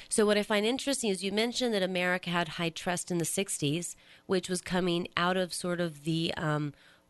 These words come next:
post, you know, F D R, um, invest in the country type of period. And then in the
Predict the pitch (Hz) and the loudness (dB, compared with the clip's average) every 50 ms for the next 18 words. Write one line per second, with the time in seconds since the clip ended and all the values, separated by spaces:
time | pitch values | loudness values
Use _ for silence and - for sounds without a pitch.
0 | _ _ _ _ _ _ - - - 190 185 180 175 180 - - - - - - | _ _ _ _ _ _ 4 4 6 6 4 2 2 0 -4 -8 -10 -12 -14 -16
1 | _ _ _ _ _ - - 185 170 170 165 - - - 170 170 - - - - | _ _ _ _ _ -4 -2 0 2 2 0 0 0 0 0 0 -2 -6 -4 -2
2 | 185 180 170 160 156 156 156 156 156 156 156 156 - - _ - 156 156 151 151 | 0 0 2 2 2 0 0 0 0 0 0 -2 -4 -6 _ -4 -2 -2 0 0
3 | 156 160 175 175 156 139 - 160 156 156 - - - 165 165 160 160 - 165 156 | -2 -2 -2 -2 -4 -2 0 0 0 0 0 -2 -4 -4 -4 -4 -4 -2 -2 -2
4 | 151 - - 160 156 - - 160 151 147 - 156 - - - - 170 160 156 147 | -2 -2 -4 -6 -6 -4 -4 -4 -4 -2 -4 -6 -4 -2 -2 0 0 0 0 0
5 | 147 160 180 - _ - - - - - - _ - - 196 196 190 208 214 220 | 0 -2 -4 -6 _ -20 -20 -20 -20 -20 -20 _ -2 0 0 0 2 2 2 4
6 | 220 214 214 208 208 - - - 214 202 196 185 | 4 2 2 0 -2 -4 -4 0 0 2 2 2